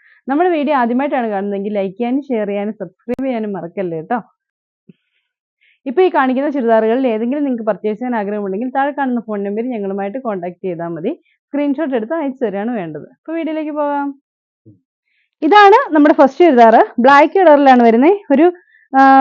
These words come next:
ഒണിയൻ പിങ്ക് കളറിലും ഒരു ഗ്രീൻ കളറിലുമുള്ള ചെറിയ ചെറിയ പൂക്കളാണ് നെക്കിൽ കൊടുത്തിരിക്കുന്നത്. കഴിഞ്ഞ ദിവസം നമ്മൾ വിചിത്ര സിൽക്കിലൊക്കെ കാണിച്ച പോലെ തന്നെയുള്ളൊരു വർക്കാണ്.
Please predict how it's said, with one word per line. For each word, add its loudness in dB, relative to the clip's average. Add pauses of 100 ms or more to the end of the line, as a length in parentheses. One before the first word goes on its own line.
(340)
ഒണിയൻ 2
പിങ്ക് 2
കളറിലും 4
ഒരു 2
ഗ്രീൻ 4
കളറിലുമുള്ള 4
ചെറിയ 0
ചെറിയ 0
പൂക്കളാണ് 0
നെക്കിൽ -2
കൊടുത്തിരിക്കുന്നത്. -2 (360)
കഴിഞ്ഞ 4
ദിവസം -2
നമ്മൾ 0 (100)
വിചിത്ര -2
സിൽക്കിലൊക്കെ -4
കാണിച്ച -2
പോലെ 0
തന്നെയുള്ളൊരു -2 (320)
വർക്കാണ്. 0